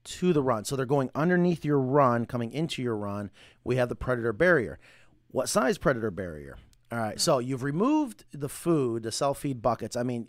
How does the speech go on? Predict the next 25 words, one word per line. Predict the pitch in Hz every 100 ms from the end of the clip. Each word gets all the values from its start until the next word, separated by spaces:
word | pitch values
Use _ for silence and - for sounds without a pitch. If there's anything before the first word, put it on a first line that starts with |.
| _
eliminate | 131 127 156 240 233 180
why | 139 135 135
they're | 127 120
there. | 110 85
Prevention, | 76 113 127 135 151
prevention, | 123 117 113 104
prevention. | 101 98 95 69 76 _ _ - - - _ -
And | 139 135
the | 123
thing | - 202
about | 247 208 147
rats, | 123 120 107 80 -
what | 98
you |
gotta | 123 117
remember | 117 110
is | 101
their | 165
territory | 185 - 151 143 - 117 104 101
is, | 101 90
is | 120 101 90 -
much | 117 127 -
larger | 120 110 101 101
than | 90 95
mice. | 92 69 - -